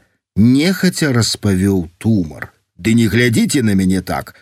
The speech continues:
Вядзьмак ен і ў нас вядзьмак, і ў Афрыцы. Сам у яго гадоў колькі таму з жыватом быў. Так хапіла, было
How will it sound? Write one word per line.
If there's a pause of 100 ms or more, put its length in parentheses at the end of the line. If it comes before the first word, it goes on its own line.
(140)
Вядзьмак
ен
і
ў
нас
вядзьмак,
і
ў
Афрыцы. (320)
Сам
у
яго
гадоў
колькі
таму
з
жыватом
быў. (320)
Так
хапіла,
было